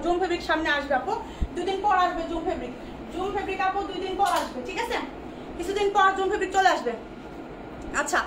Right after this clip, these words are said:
সবাই কি join হয়েছে? আচ্ছা, clear আছে। Thank you আপু, thank you। আমি লাইভটা শুরু করে দেবো, হ্যাঁ? আমি লাইভটা শুরু করে দেবো। আমি লাইভটা শুরু করে দিব। এগুলা যে কটা colour আছে, সবগুলো colour দেওয়া হয়েছে না?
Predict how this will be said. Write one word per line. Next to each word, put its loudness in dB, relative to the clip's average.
সবাই 8
কি 2
join 6
হয়েছে? 4
আচ্ছা, 2
clear 6
আছে। -2
Thank 4
you 8
আপু, -2
thank 2
you। 6
আমি 4
লাইভটা 2
শুরু 0
করে 0
দেবো, 4
হ্যাঁ? 0
আমি 4
লাইভটা 4
শুরু 4
করে 2
দেবো। -2
আমি 0
লাইভটা 2
শুরু -2
করে -4
দিব। -4
এগুলা 0
যে -4
কটা 0
colour 2
আছে, -6
সবগুলো 0
colour 6
দেওয়া 0
হয়েছে -4
না? -6